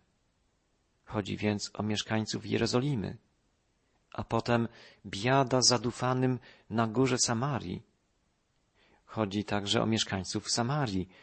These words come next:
stolicy północnego Izraela. Prorok Amos zwraca się więc do całego narodu, a szczególnie do warstw zamożnych, do mieszkańców stolicy południowego i północnego królestwa.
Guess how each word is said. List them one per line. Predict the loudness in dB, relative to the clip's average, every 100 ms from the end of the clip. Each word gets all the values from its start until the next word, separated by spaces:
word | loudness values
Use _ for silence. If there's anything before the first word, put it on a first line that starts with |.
| -20 -10
stolicy | -4 0 0 -2 -4 -4
północnego | -2 0 -2 -2 -2 0 0
Izraela. | -2 -2 -2 -2 -4 -8 -10 _ _ _ _ _ _ _ _ _ _ _ _ _
Prorok | -2 0 0
Amos | -2 0 0 0 -4 -10 -20 _ -10
zwraca | -8 0 0 2 0
się | 0 0
więc | 0 -2 2
do | 2
całego | 2 2 2 2
narodu, | 2 2 0 -2 -6 _ _ _ _ _ _ _
a | -6
szczególnie | -2 -2 2 2 4 2 0 -6 -20 _ -12
do | -2 0
warstw | 0 -2 -4 -8 -12 -12
zamożnych, | -2 0 4 4 2 -2 -8 -10 _ _ _ _ -2
do | 2
mieszkańców | 2 0 -2 -2 -4 -6
stolicy | -4 -2 0 -2 -2 -2
południowego | 0 2 2 2 2 2 2 0 -2 -6 -20 -8
i | -8
północnego | -2 0 2 0 0 0 -2
królestwa. | -4 -6 -6 -8 -10 -12 -14